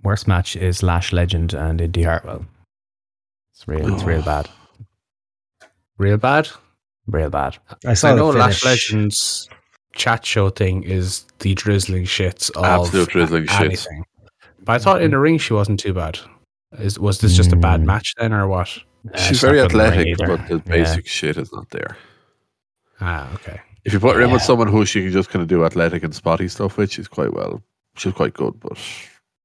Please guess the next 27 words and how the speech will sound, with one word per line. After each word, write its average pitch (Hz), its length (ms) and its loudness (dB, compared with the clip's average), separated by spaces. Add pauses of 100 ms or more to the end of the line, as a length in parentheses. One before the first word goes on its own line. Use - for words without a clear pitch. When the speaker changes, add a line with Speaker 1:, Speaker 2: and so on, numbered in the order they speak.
(240)
Speaker 3:
Oh, 95 180 0
Speaker 2:
haven't 78 220 0
had 80 80 2
an 78 60 4
Speaker 3:
Deliverance 87 300 2
Speaker 2:
actual 80 140 2
wrestling 78 320 -2
match. - 520 -4 (160)
No. - 240 -8
Speaker 3:
with - 120 -10
the 98 100 -2
shout 90 460 0
of 95 160 -10
the 90 80 -2
week 90 280 -2
here. 82 300 -4 (880)
The 87 80 -4
worst 98 360 0
take 92 260 0
is 92 140 -2
Mediatonic 95 800 0 (140)
ruining 92 400 0
squad 90 400 -2
games 85 260 -4
in 85 100 -6
Fall 85 220 -4
Guys. 82 360 -6